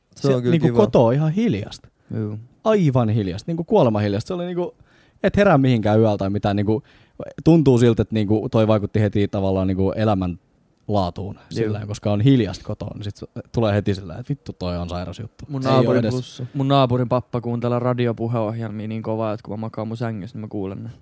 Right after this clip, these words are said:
Speaker 1: Se on outoa. Mä en tiedä, kuinka se tekee niin.
Speaker 3: Koska se on varmaan kuuro.
Speaker 1: Miksi se kuuntelee radioa?
Speaker 2: Miksi sillä on jotain kuulokkeja?
Speaker 1: Niin
Speaker 2: Osta
Speaker 1: sekin.
Speaker 2: sillä Apple AirPod Plus.
Speaker 1: Musta tuntuu, että se oikeesti tekee jotain. Se, se masturboi aggressiivisesti ja se haluaa,
Speaker 2: Ai,
Speaker 1: että
Speaker 2: Yle
Speaker 1: se
Speaker 2: Puheessa?
Speaker 1: lätsytys kuuluu. Ei,
Speaker 2: Ai
Speaker 1: kun
Speaker 2: niin,
Speaker 1: se
Speaker 2: ai, okei, niin, että
Speaker 1: niin
Speaker 2: se
Speaker 1: se
Speaker 2: on
Speaker 3: Mä
Speaker 1: peittää sen.
Speaker 3: ei
Speaker 2: Okei.
Speaker 3: voi.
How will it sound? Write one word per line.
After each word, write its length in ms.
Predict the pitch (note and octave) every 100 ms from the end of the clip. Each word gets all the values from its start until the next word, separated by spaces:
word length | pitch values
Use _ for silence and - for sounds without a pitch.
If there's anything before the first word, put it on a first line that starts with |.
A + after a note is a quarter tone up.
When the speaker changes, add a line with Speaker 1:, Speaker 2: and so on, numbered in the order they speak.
| -
Speaker 1:
Se 120 | -
on 100 | F3
outoa. 420 | F#3+ F#3+ C3+ A2 A#2
Mä 60 | D#3+
en 60 |
tiedä, 140 | F3 F3
kuinka 120 | F3+
se 60 |
tekee 300 | E3 E3+ D3+
niin. 200 | A2 G#2+ G#2+
Speaker 3:
Koska 220 | - D3 D#3
se 100 | E3
on 140 | D#3
varmaan 320 | D#3+ D#3+ D#3
kuuro. 420 | D3 D3+ A2 G2 A2 _ _
Speaker 1:
Miksi 260 | - D#3+ F#3
se 60 | -
kuuntelee 320 | F3+ F3 F3
radioa? 400 | E3+ D#3 B2 A#2 - -
Speaker 2:
Miksi 240 | D3+ D#3+
sillä 120 | E3+ F3
on 40 |
jotain 180 | F#3 F3+
kuulokkeja? 460 | G3+ C3 - G#2+
Speaker 1:
Niin 100 | A2 _ _ _ -
Speaker 2:
Osta 200 | F3 E3+
Speaker 1:
sekin. 160 | G3+
Speaker 2:
sillä 140 | E3+ -
Apple 320 | F#3 F3 D#3 -
AirPod 220 | D#3+ C3+ A#2
Plus. 240 | C#3 B2 E3+
Speaker 1:
Musta 220 | G3 A#3
tuntuu, 160 | A3
että 120 | G3+ -
se 60 |
oikeesti 340 | G3+ F#3 F3+ -
tekee 340 | F3+ F#3 C#3+
jotain. 360 | A#2+ A#2+ A#2 A2+ -
Se, 140 | C3+ - _ -
se 180 | D3 D3+ - _ _ _
masturboi 580 | D3+ D#3 - B2 A#2 B2+
aggressiivisesti 760 | B2 A#2 - D2+ A2 A2+ -
ja 80 | G#2
se 220 | A2+ A#2 -
haluaa, 200 | B2 A#2+
Speaker 2:
Ai, 40 |
Speaker 1:
että 100 | A#2+
Speaker 2:
Yle 120 | D#3 C#3+
Speaker 1:
se 60 |
Speaker 2:
Puheessa? 320 | - B2 G2+
Speaker 1:
lätsytys 540 | D3+ D3+ - B2 G#2+ -
kuuluu. 400 | - A2 A2 G#2+
Ei, 180 | F3 C3+
Speaker 2:
Ai 180 | B2+
Speaker 1:
kun 40 | C3+
Speaker 2:
niin, 120 | C#3
Speaker 1:
se 40 | C3+
Speaker 2:
ai, 80 | B2
okei, 260 | A#2+ C3+
niin, 100 | A#2
että 120 | A2+ C#3+
Speaker 1:
niin 60 |
Speaker 2:
se 60 | D3+
Speaker 1:
se 40 |
Speaker 2:
on 40 | D3+
Speaker 3:
Mä 20 |
Speaker 1:
peittää 400 | E3 C#3+ - A2
sen. 80 | D3
Speaker 3:
ei 100 | D3
Speaker 2:
Okei. 120 | C#3+
Speaker 3:
voi. 220 | C#3+ G2